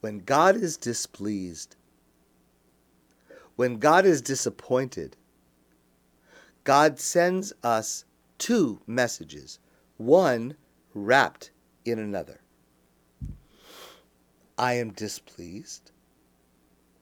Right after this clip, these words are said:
I am dis-, disappointed.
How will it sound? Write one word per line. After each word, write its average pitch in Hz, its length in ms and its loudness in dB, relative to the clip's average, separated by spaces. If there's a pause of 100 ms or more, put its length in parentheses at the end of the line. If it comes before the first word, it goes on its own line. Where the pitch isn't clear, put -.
(640)
I 127 160 2
am 117 220 -2
dis-, 98 260 -10 (260)
disappointed. 87 800 -12